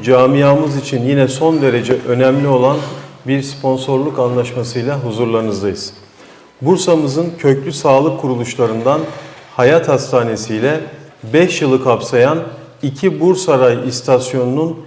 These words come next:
isim hakkının tanıtım toplantısına katılımınızdan dolayı hoş geldiniz diyorum. Hatırlayacağınız üzere Bursa Büyükşehir Belediyesi Meclisi kararıyla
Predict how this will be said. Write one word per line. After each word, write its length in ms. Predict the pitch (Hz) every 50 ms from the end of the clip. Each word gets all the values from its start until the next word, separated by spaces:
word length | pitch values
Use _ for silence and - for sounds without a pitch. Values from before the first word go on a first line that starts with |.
| - - - _
isim 340 | - 135 123 - - 185 165
hakkının 600 | 135 131 123 123 - - 135 120 117 110 104 107
tanıtım 500 | 110 127 123 127 127 131 - 175 170 -
toplantısına 840 | - 139 120 110 - 127 120 117 110 - - - - 117 113 107 107
katılımınızdan 880 | - 120 123 139 135 135 135 139 139 143 135 123 120 151 151 147 139
dolayı 400 | 123 120 120 127 143 160 170 165 160 - - - - -
hoş 240 | - 143 135 139 139
geldiniz 440 | 139 123 110 104 101 104 95 87 92
diyorum. 220 | 98 92 87 85 87 - - - - _ - - - - - - _ _ _
Hatırlayacağınız 960 | - - 120 120 - 170 165 165 165 165 165 - 165 175 175 180 190 190 165
üzere 440 | 165 143 123 135 - 147 147 165 170 - - - - - - -
Bursa 400 | 143 185 180 - - 160 143 131
Büyükşehir 560 | 139 156 175 180 175 - 170 151 139 127 120
Belediyesi 640 | 127 123 120 131 127 123 139 139 131 120 127 - 131
Meclisi 520 | 120 117 120 120 117 113 120 117 - 120 -
kararıyla 760 | - 117 113 117 120 120 120 135 127 113 104 110 123 139